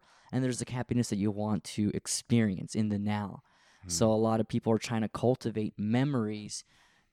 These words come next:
Speaker 1: so they can go back into their memory data bank, da-, like, data bank and s-, be like, "Oh, you know what? I was happy at that moment." And then they use that to compare and contrast. So not just compare, like, other, like, you, I go on a trip,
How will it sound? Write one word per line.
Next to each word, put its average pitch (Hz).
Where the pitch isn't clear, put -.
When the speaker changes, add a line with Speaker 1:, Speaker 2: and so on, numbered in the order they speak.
Speaker 1:
so -
they 117
can 110
go 117
back 104
into 104
their 104
memory 113
data 104
bank, 135
da-, 104
like, 98
data 110
bank 135
and 104
s-, -
be 107
like, 101
"Oh, 175
you 165
know 175
what? 190
I 143
was 180
happy 123
at -
that 147
moment." 101
And 117
then 117
they 117
use 110
that 117
to -
compare 107
and 123
contrast. -
So -
not 131
just -
compare, 127
like, 101
other, 110
like, 104
you, 123
I 117
go 113
on 110
a 98
trip, -